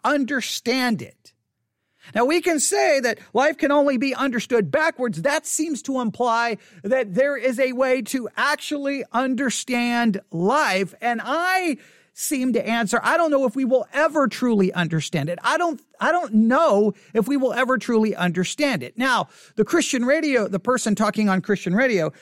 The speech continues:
they took this famous quote. It's a very, very famous quote.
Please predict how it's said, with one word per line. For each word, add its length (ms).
they 180
took 320
this 240
famous 380
quote. 240
It's 160
a 60
very, 340
very 240
famous 340
quote. 340